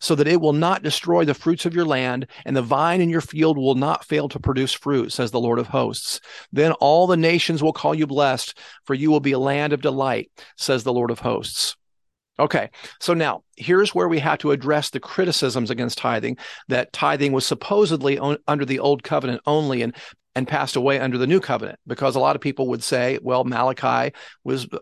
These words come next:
uh, w-, written during the old covenant, so that is, doesn't apply here." All right, so let's address that. Well, I wanna ask a question here and have you contemplate this. Um, tithing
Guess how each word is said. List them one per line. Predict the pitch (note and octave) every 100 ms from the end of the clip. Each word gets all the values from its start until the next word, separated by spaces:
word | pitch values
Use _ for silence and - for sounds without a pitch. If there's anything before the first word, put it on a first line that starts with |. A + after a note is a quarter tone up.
| _
uh, | B2 A2+
w-, | G#2 B2+ A#2
written | C#3+ A#2 D3 C#3+
during | B2+ C3
the | C3
old | B2+ B2
covenant, | A#2 F#3 D3+ B2 B2
so | B2+
that | C3+
is, | B2 -
doesn't | B2+ B2+ B2
apply | B2 D#3 D3 A#2+
here." | G#2+ - -
All | C#3
right, | C3 - - - - -
so | C#3+
let's | C#3+ D#3
address | D3 C3 -
that. | G#2+ - _ _ _ _ _ _ _ - - - _ _ _
Well, | E3 D#3+ - _ _ _ _ -
I | F3+
wanna | A3
ask | G3 F#3 -
a |
question | F3 E3 D3 D3 -
here | A#2 C3
and | C#3 C3+
have | D3 D3
you | D#3+
contemplate | D#3 C3+ B2+ A#2+ B2 -
this. | A2+ B2 - - - - -
Um, | D#3 D3 C3 - _ _ _ -
tithing | - G#3 C4 C3 A#2 C#3